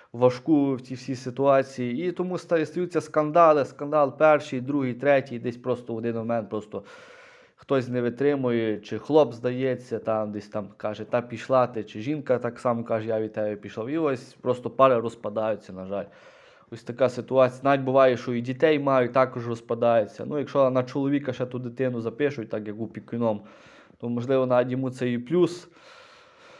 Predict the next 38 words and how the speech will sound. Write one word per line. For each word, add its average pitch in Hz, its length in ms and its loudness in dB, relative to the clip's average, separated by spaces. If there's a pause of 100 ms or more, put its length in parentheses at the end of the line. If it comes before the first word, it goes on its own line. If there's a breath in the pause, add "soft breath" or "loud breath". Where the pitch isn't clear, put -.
(320 loud breath)
Тому 135 180 -8
що 131 180 -6
може 127 400 2
отримати 135 520 2
якусь 131 260 -2
відстрочку, 143 520 2
тому 151 180 -6
що 147 140 -2
знаю 151 260 6
навіть 147 200 2
багато, 147 340 2
ну, 220 160 -2
таких 123 320 -6
здорових 160 400 4
пар, 131 160 2
що, 131 120 -6
е, 110 440 -4
що 117 220 -6
просто 127 320 4
навіть 123 240 4
так 117 140 0
роблять 135 320 4
фіктивно, 123 500 0
що 120 140 -8
жінка 123 360 -2
просто, 110 960 0
е, 110 500 -4
якби 113 260 -2
відказується 131 680 2
від 123 160 -6
дитини, 127 640 -2
і 117 60 -2
чоловікові, 123 580 -4
типу, 117 260 -6
роблять 117 260 0
опікунство 131 680 -4
над 117 120 -2
нею. 107 300 2